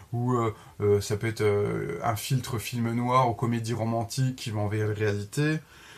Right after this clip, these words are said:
Tu peux faire des réalités imbriquées, c'est-à-dire on raconte une histoire et on peut aller dans cette histoire, et là on raconte une nouvelle histoire et on va dans cette histoire, et on descend comme ça.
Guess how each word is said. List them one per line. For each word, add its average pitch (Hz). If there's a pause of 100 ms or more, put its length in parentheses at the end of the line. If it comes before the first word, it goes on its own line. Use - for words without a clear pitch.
(160)
Tu -
peux 131
faire 139
des 131
réalités 120
imbriquées, 135
c'est-à-dire 113 (340)
on 110
raconte 127
une 127
histoire 135
et -
on 117
peut 123
aller 120
dans 120
cette 110
histoire, 127
et 120
là 123
on 117
raconte 113
une 127
nouvelle 113
histoire 120
et 117
on 113
va 107
dans 117
cette -
histoire, 117
et 107
on 98
descend 127
comme 117
ça. 151